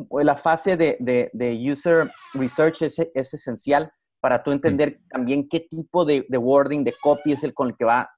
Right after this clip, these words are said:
Speaker 1: va a activarse, ¿no?
Speaker 2: Sí.
Speaker 1: Porque muchas veces no, o sea, no contemplamos eso, o sea, pensamos que el mail... Eh, ¿cómo se dice? Eh, "All emails are created equal",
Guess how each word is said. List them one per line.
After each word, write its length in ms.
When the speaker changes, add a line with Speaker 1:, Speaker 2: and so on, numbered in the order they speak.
Speaker 1:
va 160
a 20
activarse, 640
¿no? 120
Speaker 2:
Sí. 160
Speaker 1:
Porque 280
muchas 320
veces 360
no, 300
o 160
sea, 160
no 120
contemplamos 720
eso, 180
o 20
sea, 120
pensamos 420
que 280
el 160
mail... 460
Eh, 380
¿cómo 160
se 100
dice? 320
Eh, 340
"All 280
emails 400
are 200
created 440
equal", 420